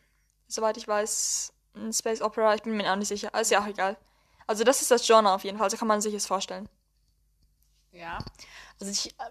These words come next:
Speaker 2: wir können auf jeden Fall die ersten, warte, wie viele Staffeln gibt's? Drei bisher oder vier?
Speaker 1: Ja, f-, drei, glaub ich.
Speaker 2: Was sind wir schon wieder? <laughs>
Speaker 1: Also
Speaker 2: Na,
Speaker 1: die
Speaker 2: wieder überlegen.
Speaker 1: ersten beiden Staffeln kann ich auf jeden Fall empfehlen.
Speaker 2: Ja,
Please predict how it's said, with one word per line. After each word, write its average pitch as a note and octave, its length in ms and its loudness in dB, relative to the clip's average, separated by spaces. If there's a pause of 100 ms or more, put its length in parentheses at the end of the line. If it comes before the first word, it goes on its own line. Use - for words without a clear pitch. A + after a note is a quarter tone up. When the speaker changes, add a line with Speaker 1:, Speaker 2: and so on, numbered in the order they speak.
(100)
Speaker 2:
wir F#3 100 -14
können A#3 240 0
auf G#3 60 -12
jeden B3 200 -4
Fall A#3+ 80 -4
die G3+ 100 -6
ersten, G3+ 840 -2
warte, F3+ 160 -18
wie E3+ 80 -14
viele F#3+ 140 -16
Staffeln G3 300 -12
gibt's? F#3 240 -10
Drei A#3+ 320 2 (200)
bisher C4 300 0
oder A#3+ 120 -2
vier? E3+ 340 -8
Speaker 1:
Ja, A3+ 840 -4
f-, A#3 100 -16 (420)
drei, A#3 220 -2
glaub G3+ 280 -6
ich. B3 140 -14
Speaker 2:
Was F#3+ 160 -10
sind G#3 80 -4
wir G3 80 0
schon G3 160 -2
wieder? G3 160 2
<laughs> C5+ 960 0
Speaker 1:
Also A#3 160 -2
Speaker 2:
Na, G#3+ 80 4
Speaker 1:
die F#3+ 80 0
Speaker 2:
wieder F#3+ 120 -2
überlegen. F#3 340 4
Speaker 1:
ersten A3 380 -4
beiden A3 300 0
Staffeln G3+ 360 -8
kann G#3 160 -6
ich G3+ 100 -10
auf G#3 60 -12
jeden G3+ 140 -8
Fall G#3 140 -10
empfehlen. G3+ 260 -10
Speaker 2:
Ja, G#3+ 140 4